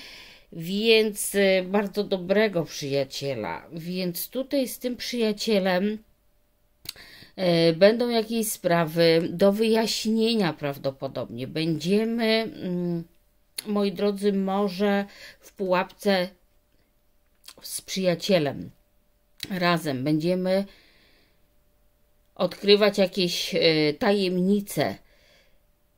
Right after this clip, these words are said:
Możliwe, że ktoś coś przed nami ukrywa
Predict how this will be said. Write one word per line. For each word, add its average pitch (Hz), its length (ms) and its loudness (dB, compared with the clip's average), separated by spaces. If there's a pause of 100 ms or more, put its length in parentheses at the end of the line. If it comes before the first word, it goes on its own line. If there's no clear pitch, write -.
(260)
Możliwe, 180 800 0
że 170 640 2 (1400)
ktoś 359 320 -4
coś 285 340 0
przed 208 280 -6
nami 196 380 0
ukrywa 123 600 -10